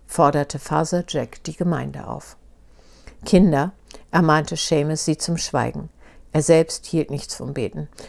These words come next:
ebenso wenig wie von Regenbogenbrücken und Göttern, egal welchen Geschlechtes oder welcher Religion. Was er jedoch liebte, war seine Ruhe.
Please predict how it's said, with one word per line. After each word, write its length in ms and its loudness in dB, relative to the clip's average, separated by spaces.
ebenso 400 8
wenig 320 0
wie 80 -4
von 220 -6
Regenbogenbrücken 1300 0
und 320 -8
Göttern, 440 4
egal 420 2
welchen 260 -4
Geschlechtes 600 0
oder 180 -2
welcher 300 2
Religion. 520 2
Was 240 4
er 100 4
jedoch 400 4
liebte, 520 -2
war 120 4
seine 280 2
Ruhe. 380 2